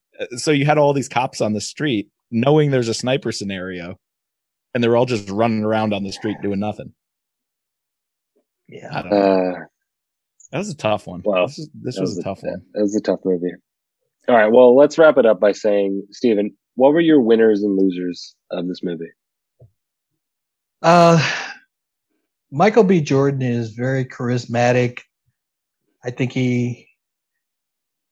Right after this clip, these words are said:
Speaker 2: I don't wanna say saved the movie, but, um, just the fact that, um, I thought he played the role fairly well. I mean, um,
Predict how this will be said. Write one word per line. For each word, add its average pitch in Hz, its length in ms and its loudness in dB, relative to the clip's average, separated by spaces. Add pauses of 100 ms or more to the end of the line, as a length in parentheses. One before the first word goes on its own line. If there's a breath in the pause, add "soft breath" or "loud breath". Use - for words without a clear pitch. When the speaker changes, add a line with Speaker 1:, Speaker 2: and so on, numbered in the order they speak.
(140)
Speaker 2:
I 156 100 -2
don't 151 120 2
wanna 139 180 2
say 123 260 -4
saved 139 560 -2
the 139 80 0
movie, 147 440 -2
but, 117 300 -4 (120)
um, 110 360 -6 (480)
just 190 200 -4
the 151 80 0
fact 131 500 0
that, 113 280 0 (600)
um, - 460 -12 (460)
I 147 120 -2
thought 147 200 4
he 135 120 2
played 131 380 -2
the 123 80 -4
role 113 600 0 (1120)
fairly 123 460 0
well. 110 540 -8
I - 40 -14
mean, 113 420 -8
um, 117 540 -10